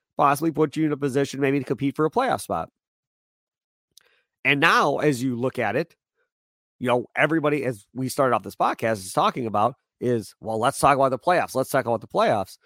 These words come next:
Um, and w-, trying to figure out, you know, well, they can win the last five. Even if they lose to the Chiefs, they can run off the last five. A-, again,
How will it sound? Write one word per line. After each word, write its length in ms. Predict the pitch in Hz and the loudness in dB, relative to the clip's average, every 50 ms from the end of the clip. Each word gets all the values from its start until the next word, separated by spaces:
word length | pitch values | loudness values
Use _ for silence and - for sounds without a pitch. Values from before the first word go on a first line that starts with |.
| _ _ _ _ _ - | _ _ _ _ _ -6
Um, 300 | 107 113 107 101 98 - - | -4 -4 -4 -4 -6 -8 -6
and 380 | - 135 131 120 113 101 101 _ _ - | -4 -2 0 0 -2 -4 -8 _ _ -20
w-, 140 | - - - | -18 -18 -16
trying 280 | - - - 143 143 139 | -8 0 2 2 2 2
to 100 | 123 - | 0 2
figure 300 | - 160 131 131 135 139 | 0 2 2 4 6 8
out, 220 | 135 135 127 120 | 8 6 6 4
you 60 | 127 | 0
know, 180 | 117 113 104 - | -2 -2 -2 -4
well, 280 | - 156 147 107 - - _ | -6 -8 -10 -10 -10 -10 _
they 120 | - 123 135 | -6 -6 -4
can 140 | - 104 104 | -4 -6 -8
win 160 | 107 95 - _ | -8 -8 -10 _
the 120 | 95 101 | -14 -12
last 340 | 98 90 113 110 101 - - | -4 0 2 2 2 0 -4
five. 460 | - 107 104 131 170 196 - 90 110 | -6 -2 -2 0 0 0 -2 -4 -6
Even 160 | 127 180 202 214 | -6 -4 -2 0
if 60 | 156 | 0
they 120 | 131 113 | 0 0
lose 200 | 113 156 233 233 | 0 0 -2 -2
to 60 | - | -4
the 60 | 120 107 | -6 -8
Chiefs, 200 | - 113 101 90 | -8 -8 -4 -2
they 100 | 127 135 | -2 -2
can 100 | - 120 | -2 -2
run 160 | 127 131 127 | -2 0 0
off 140 | 131 135 - | 0 0 0
the 80 | 123 | 2
last 220 | 127 131 127 117 - | 2 2 2 2 2
five. 200 | - 156 113 - _ _ _ _ _ _ _ _ _ _ _ _ _ _ _ _ _ _ _ - | 2 2 2 0 _ _ _ _ _ _ _ _ _ _ _ _ _ _ _ _ _ _ _ -6
A-, 80 | - 139 - - | -6 -6 -4 -2
again, 460 | 160 165 123 110 185 156 104 85 | -4 -2 2 4 4 4 4 -2